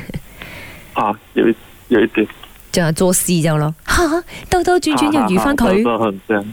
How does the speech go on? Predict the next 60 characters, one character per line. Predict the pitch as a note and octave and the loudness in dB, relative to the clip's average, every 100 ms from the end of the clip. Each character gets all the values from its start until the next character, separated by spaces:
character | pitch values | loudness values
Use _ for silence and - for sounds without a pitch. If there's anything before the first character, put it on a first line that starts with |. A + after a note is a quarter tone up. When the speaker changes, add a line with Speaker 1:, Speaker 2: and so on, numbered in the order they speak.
| B2+ | -2
Speaker 2:
对， | A2 | 0
对， | G#2 G#2 | 2 2
对， | G#2+ | 2
都 | G#2+ G#2 | 2 0
很 | G2+ F#2+ | 0 -4
像。 | G2+ G2+ A2+ - - | -4 -4 -6 -20 -4
Speaker 1:
哇， | D3+ D3+ C#3 | 0 2 0
这 | F3+ | 0
个 | F#3+ | 0
时 | E3 | 0
候 | D#3+ | 0
那 | E3+ G#3 | 0 0
感 | F#3+ B2 | -2 -4
觉 | C#3+ D3+ | -2 2
又 | F3 | 2
回 | C#3+ | 0
来 | C3+ G#2 | 0 -2
了。 | B2+ - - - C5+ - | -4 -8 -16 -10 -6 0
Speaker 2:
因 | D3+ | 0
为 | |
他 | E3 - B2+ - | 2 -2 -2 0
是， | D3 C#3+ C#3 - - - - - - - | 2 2 0 -4 -20 -20 -20 -20 -18 -4
我 | A#2+ | -2
是 | G#2+ D3+ | 0 0
通 | B2+ A#2 | -2 -2
过 | C3+ B2+ | -2 -2
朋 | - G#2+ | -2 -2
友， | A2 E2+ - - | 0 0 -2 -4
我 | A2 G#2 | -2 -2
就 | - A#2+ | 0 2
有 | F2 | 2
认 | C#2 G#2 | 0 -2
识， | A2 - - | -4 -8 0
就 | B2 | 2
一 | A#2+ | 2
直 | A#2+ | 0
在 | A2+ | -2
有 | A#2 - | -2 -6
讲 | - | -8
话。 | - - G2 - - - - - | -8 -4 -4 -4 -10 -20 -12 -2
Speaker 1:
嗯。 | A3 F3 - - - - - - - - - - | 0 0 -2 -16 -20 -20 -20 -20 -20 -20 -20 -6
OK，so | D3+ E3 E3 D#3+ | -2 0 0 0
Speaker 2:
因 | B3+ | 0
为 | C3+ | 0
我 | C#3 | 0
们， | A#2 - - | -2 -6 -4
因 | C#3+ | -2
为， | E3 - | -2 -2
因 | D3 | 0
为 | |
我 | D#3+ A2+ | 2 0
们 | G#2+ | -2
有 | A2 A#2 | -2 0
一 | |
个 | B2+ | 0
共 | - C3 | 0 -2
同 | B2 | -2
朋 | G#2 G#2 | -4 -4
友 | F#2+ | -2
是 | B2 A2+ A2 - | 2 4 4 2